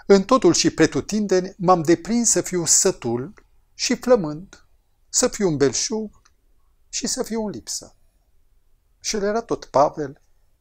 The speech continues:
indiferent în ce condiție era. În revista The Houston Chronicle din martie două mii șapte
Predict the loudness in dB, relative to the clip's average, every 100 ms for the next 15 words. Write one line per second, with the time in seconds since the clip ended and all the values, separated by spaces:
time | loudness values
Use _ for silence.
0 | -8 -4 -4 -4 -6 -6 -8 -10 -20 _
1 | _ _ _ -14 -12 -12 -16 -18 -14 -14
2 | -14 -16 -20 -20 _ _ _ _ _ -20
3 | -20 -20 -20 -20 _ _ _ _ _ _
4 | _ _ _ _ -14 -12 -12 -16 -20 -20
5 | -20 0 2 2 2 0 0 -2 -2 0
6 | 2 0 -6 -6 -6 -4 -6 -4 -4 -6
7 | -8 -10 -2 0 0 -4 -10 -8 -10 -14
8 | _ -8 -8 -4 -6 -6 -10 -6 -6 -8
9 | -10 -10 -10 -12 -14